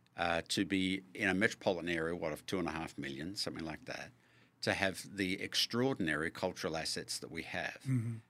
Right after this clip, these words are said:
Speaker 1: And, you know, a, a, um, a, a center, a key, uh, part of that is the Nelson Atkins Museum of Art. And it really goes to the early part of the, uh, twentieth century, where when the Nelson Atkins was formed, as was the National War One Museum Memorial,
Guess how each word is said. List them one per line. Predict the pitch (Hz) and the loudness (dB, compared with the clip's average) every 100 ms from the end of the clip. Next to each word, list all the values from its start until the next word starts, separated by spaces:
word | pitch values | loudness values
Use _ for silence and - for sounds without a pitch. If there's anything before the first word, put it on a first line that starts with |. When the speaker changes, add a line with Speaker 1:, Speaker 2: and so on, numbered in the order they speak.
| - | -6
Speaker 1:
And, | 85 82 85 76 - | -4 -2 -4 -6 -8
you | 85 | -6
know, | 82 87 - | -6 -6 -4
a, | 82 - - - 80 | -4 -6 -18 -14 -8
a, | 82 80 - _ - - | -6 -6 -10 _ -18 -12
um, | 87 80 76 71 _ _ - | -12 -10 -10 -12 _ _ -10
a, | 87 - | -10 -8
a | - | -4
center, | - 117 110 - 78 | -2 0 -2 -2 -4
a | 78 | -6
key, | - 131 127 107 - - _ _ _ - - | -4 -2 -2 -2 -8 -20 _ _ _ -16 -10
uh, | 85 | -8
part | - 117 131 | -4 -2 -2
of | 123 | -4
that | 78 78 76 | -6 -6 -6
is | 76 76 - | -6 -6 -4
the | 85 | -4
Nelson | 82 78 80 | -4 -4 -6
Atkins | 78 - - 73 73 | -8 -10 -10 -10 -8
Museum | 78 76 82 | -8 -6 -6
of | 80 | -4
Art. | 78 76 | -4 -2
And | 92 | -2
it | 98 | -2
really | 127 123 | -2 -2
goes | 110 104 104 | 4 4 2
to | - - 87 82 - _ _ _ _ | -2 -2 -2 -6 -14 _ _ _ _
the | - 107 | 2 4
early | 123 120 | 6 4
part | - 101 | 2 2
of | 95 | 2
the, | 87 85 80 - _ _ _ | -2 -2 -6 -12 _ _ _
uh, | - 85 | -4 -2
twentieth | - 110 95 78 | -2 0 0 2
century, | - 107 107 - 78 82 | 0 0 -2 -4 -4 -4
where | 82 90 82 82 80 - _ _ - | -2 0 0 0 -4 -10 _ _ -6
when | 101 85 | -2 0
the | |
Nelson | 85 80 82 | 0 -2 -2
Atkins | 76 73 80 76 | -4 -6 -8 -8
was | 80 - | -6 -8
formed, | - 78 85 | -4 -4 -4
as | - 87 78 | -4 -4 -4
was | 76 73 | -6 -8
the | - | -6
National | 78 78 - 78 | -8 -8 -8 -8
War | 73 | -8
One | 71 78 | -8 -6
Museum | 78 76 78 78 | -4 -4 -4 -6
Memorial, | 78 85 85 82 82 | -6 -4 -4 -6 -8